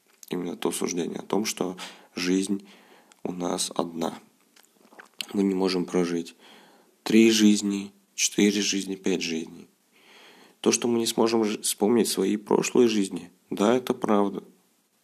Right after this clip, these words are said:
Но мы не можем их вспомнить не потому, что у нас плохо работала память и потому, что мы были людьми.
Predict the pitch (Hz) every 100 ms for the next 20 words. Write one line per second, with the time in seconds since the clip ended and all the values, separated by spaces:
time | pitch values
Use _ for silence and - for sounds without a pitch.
0 | - 101 - - - 107 107 113 110 110
1 | 101 101 - 110 104 98 98 - - 101
2 | 123 - 101 95 - 90 87 - 90 -
3 | 95 - 120 95 127 113 - 104 98 117
4 | 104 - 104 90 95 92 95 92 92 92